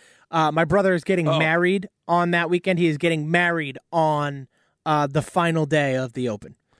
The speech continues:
Speaker 2: He's
Speaker 1: So
Speaker 2: getting married on a Sunday?
Speaker 1: Yes.
Speaker 2: Wow. Where's he getting married?
Speaker 1: Uh, Connecticut. Is
Speaker 2: So you can
Speaker 1: some
Speaker 2: bet,
Speaker 1: po-,
Speaker 2: uh,
Speaker 1: is it
Speaker 2: you
Speaker 1: like
Speaker 2: can bet legally.
Speaker 1: Stonehurst or something like that?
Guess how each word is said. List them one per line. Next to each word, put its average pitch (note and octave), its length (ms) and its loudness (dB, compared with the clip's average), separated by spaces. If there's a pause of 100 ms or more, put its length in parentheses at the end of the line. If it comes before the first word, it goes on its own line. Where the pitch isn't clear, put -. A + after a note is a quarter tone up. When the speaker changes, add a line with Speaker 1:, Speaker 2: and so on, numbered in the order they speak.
Speaker 2:
He's - 100 -12
Speaker 1:
So E3+ 160 2
Speaker 2:
getting C#3 160 4
married E3+ 200 2
on C#3 60 -4
a - 40 -10
Sunday? F3+ 480 -4
Speaker 1:
Yes. D3+ 480 -4 (280)
Speaker 2:
Wow. A2+ 460 0
Where's D3+ 180 -4
he G#3 60 -10
getting G3 140 -6
married? B3+ 320 -6 (280)
Speaker 1:
Uh, G3+ 260 2
Connecticut. A#3+ 420 -2 (1200)
Is E3 160 -2
Speaker 2:
So - 40 -16
you - 40 -16
can - 0 -
Speaker 1:
some G#3 120 -6
Speaker 2:
bet, A#2 120 -8 (380)
Speaker 1:
po-, G3+ 100 -8
Speaker 2:
uh, B2+ 280 0
Speaker 1:
is F3 120 -2
it - 20 0
Speaker 2:
you F3 60 2
Speaker 1:
like D#3 120 0
Speaker 2:
can C3 80 -6
bet D3+ 180 0
legally. G3+ 340 4
Speaker 1:
Stonehurst A#3 340 2
or A#3 100 0
something A3 320 -2
like A3 180 -2
that? A3 260 0